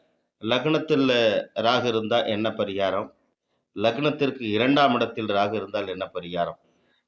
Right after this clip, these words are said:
இதெல்லாம் பார்த்தாச்சு. இந்த பதிவுல லக்னத்திற்கு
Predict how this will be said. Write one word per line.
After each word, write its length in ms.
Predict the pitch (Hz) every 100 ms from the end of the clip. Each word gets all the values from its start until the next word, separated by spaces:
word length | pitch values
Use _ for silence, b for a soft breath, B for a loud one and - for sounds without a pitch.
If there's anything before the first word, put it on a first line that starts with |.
| -
இதெல்லாம் 340 | 98 98 107
பார்த்தாச்சு. 560 | 92 92 - 90 - - - _ _ _ _ _ _ _ -
இந்த 320 | 123 170 175 175
பதிவுல 460 | 107 101 87 92 113 - _ _ 92
லக்னத்திற்கு 760 | 104 110 143 143 - 107 -